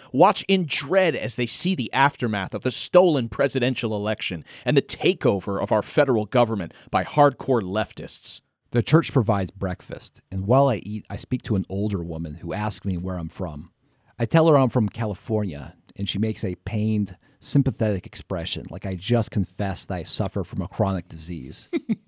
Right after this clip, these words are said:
Speaker 2: She shares a story about a friend of hers in California who got vaccinated and had to be hospitalized for blood clots. She helpfully clarifies that some of the blood clots happened because her friend drinks too much,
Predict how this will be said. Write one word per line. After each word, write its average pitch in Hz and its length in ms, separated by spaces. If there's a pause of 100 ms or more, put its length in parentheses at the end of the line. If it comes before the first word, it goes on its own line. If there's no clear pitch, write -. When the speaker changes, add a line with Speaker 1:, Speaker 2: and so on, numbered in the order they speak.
(180)
Speaker 2:
She 147 160
shares 160 360
a 120 60
story 107 440
about 92 440
a - 40
friend 127 400
of 98 100
hers 90 260
in 92 60
California 87 580
who 95 100
got 101 220
vaccinated 90 800 (220)
and 92 120
had 123 120
to 135 40
be 107 120
hospitalized 95 880
for 90 280
blood 113 360
clots. - 520 (160)
She 131 200
helpfully 131 440
clarifies 98 640
that 90 220
some 117 340
of 117 120
the 104 80
blood 104 320
clots 113 320
happened 101 420
because 101 260
her 95 80
friend 104 380
drinks 107 280
too 131 140
much, 135 340